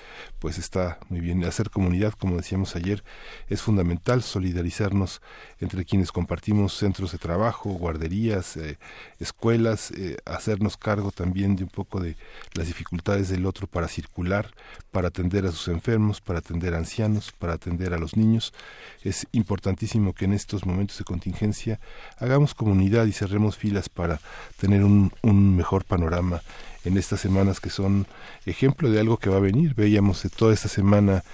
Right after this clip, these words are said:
en Primer Movimiento, consulten los podcasts, eh,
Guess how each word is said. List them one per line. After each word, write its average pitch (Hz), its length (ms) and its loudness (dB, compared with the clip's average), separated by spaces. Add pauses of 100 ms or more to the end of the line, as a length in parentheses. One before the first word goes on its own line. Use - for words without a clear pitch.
(280)
en 95 200 4
Primer 101 320 4
Movimiento, 101 580 4 (140)
consulten 92 580 0
los 87 140 -2
podcasts, - 720 -2 (380)
eh, 95 360 4